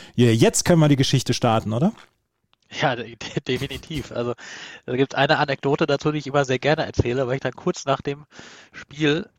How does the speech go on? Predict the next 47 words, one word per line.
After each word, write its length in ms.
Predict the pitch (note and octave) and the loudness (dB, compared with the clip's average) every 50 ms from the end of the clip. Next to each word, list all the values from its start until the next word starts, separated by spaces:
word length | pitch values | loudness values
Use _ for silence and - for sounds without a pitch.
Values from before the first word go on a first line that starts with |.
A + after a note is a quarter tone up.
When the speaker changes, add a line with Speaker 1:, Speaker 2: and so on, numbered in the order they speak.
| _ _ _ _ _ - | _ _ _ _ _ -10
Speaker 2:
bekam 300 | D3+ B2+ - - C3 C3+ | -10 -6 0 0 0 0
ich 100 | D3+ C3 B2+ | 0 -2 -4
eine 80 | B2+ | -2
WhatsApp 340 | B2+ C#3 - - - B2+ - | -2 -2 -2 -2 -4 -6 -4
aus 140 | A2 B2+ - | -4 -4 -2
der 140 | - B2 A#2 | -2 -2 0
Redaktion 540 | A#2+ A#2 A#2 - - - B2 B2+ D#3 F3 F3 | 0 -2 -2 -4 -8 -8 -6 -6 -6 -8 -8
von 140 | - C#3 | -10 -8
dem 120 | B2 B2 B2 | -8 -6 -4
Redakteur, 360 | A#2+ - A#2+ A#2+ - - C#3 | -2 -2 -2 -2 -2 -2 -2
der 120 | D#3 D3 | 0 0
damals 320 | - C3 C3 C#3+ C#3+ - - | 2 0 0 0 -4 -4 -2
da 140 | C#3 C3+ C3+ | -2 -2 0
saß. 360 | C#3 C#3 D3 F3 - - - _ - - - - - - - - - _ _ _ | 2 0 0 0 -2 -6 -14 _ -20 -20 -20 -20 -20 -20 -20 -20 -20 _ _ _
Der, 180 | - A#2+ B2 B2 | 0 2 2 4
der 200 | B2+ C3+ B2+ B2 | 2 2 0 0
schrieb, 280 | - - - D#3 D#3 - _ - C#3 | -2 -6 -8 -8 -10 -10 _ -18 -18
schrieb 220 | C3 - C#3+ C#3+ | -10 -10 -6 0
dann 120 | - C#3 C3 | 2 0 0
die 100 | C3+ C3 | 0 -2
Nachricht, 480 | C3 C3+ C#3+ - D#3 - - _ C3 - | 0 0 0 0 -2 -8 -8 _ -4 -4
„Bitte 200 | D3+ - - D3+ | -4 -2 -2 -6
schick 180 | - - D#3+ - | -4 -4 -4 2
gleich 220 | D3+ D3 C#3 - - - - _ _ - | 4 4 4 4 -2 -14 -20 _ _ -18
hundert 340 | - D3 D#3 D#3 C#3+ - | -16 -6 0 0 0 0
Zeilen, 460 | - - C3+ C3+ D#3 F#3 G#3+ C4 A#3+ - - - _ _ _ _ | 4 4 4 4 4 2 0 -2 -8 -18 -20 -20 _ _ _ _
also 260 | B2+ C3+ C3 C#3 C#3 | -14 -10 -10 -10 -6
ungefähr 280 | D3 D3+ D3+ - C#3 | 0 0 2 2 2
dreitausendzweihundert 760 | - - C3 C#3 D3 C#3+ C3+ C#3 C3+ - C#3+ C3+ C3+ C3 B2 | 2 2 0 4 4 2 2 0 2 4 4 4 4 0 -2
Zeichen, 340 | - - C3 D3 D#3 D#3+ D3+ | 2 2 4 4 2 -2 -2
kannst 240 | - D3+ C#3+ - - | -2 -2 0 2 4
du 40 | D3+ | 4
ja 80 | C#3 | 6
jetzt 200 | C3+ C3+ C#3 - | 6 4 2 0
schon 160 | - D#3 C#3+ C#3 C#3 | -2 -4 -4 -4 -6
so 120 | C3+ C3+ | -8 -2
langsam 300 | B2 C3 C#3 C#3 C3+ B2 - | -2 -2 0 2 0 0 0
schicken, 280 | - - D3+ - A#2+ A2+ | -4 -8 -8 -8 -10 -10
ist 140 | A#2 A#2 - | -6 0 2
ja 80 | C3 | 2
ein 120 | A#2 B2 - | 2 0 -2
schönes 300 | - C3+ - C#3 - - | -4 -4 -4 -4 -4 -2
Laptop-Spiel.“ 680 | A#2 - - - A2 - - - - G2 G2 G2+ - _ - - - - - - | -4 -2 0 -2 -4 -4 -4 -14 -12 -12 -12 -12 -14 _ -20 -20 -20 -6 0 0
<laughs> 1200 | - - - - - - - G5+ G#5 C6+ C6+ - - - - - _ - - _ _ - F#3+ - | 0 2 0 -2 -4 -4 -4 -6 -8 -12 -14 -16 -18 -20 -20 -20 _ -20 -20 _ _ 0 0 2
Laptop-Spiel 800 | C3 D3 E3+ F3 - - F3+ - - - - E3+ F3 F3+ F#3 | 4 4 4 4 4 2 2 2 0 -4 0 4 6 6 6
muss 320 | - C#3+ D#3 D#3 D#3 - - | 4 0 -4 -4 -4 0 2
man 340 | D#3+ D3+ D3+ D3+ D3 - | 2 2 2 -2 -14 -20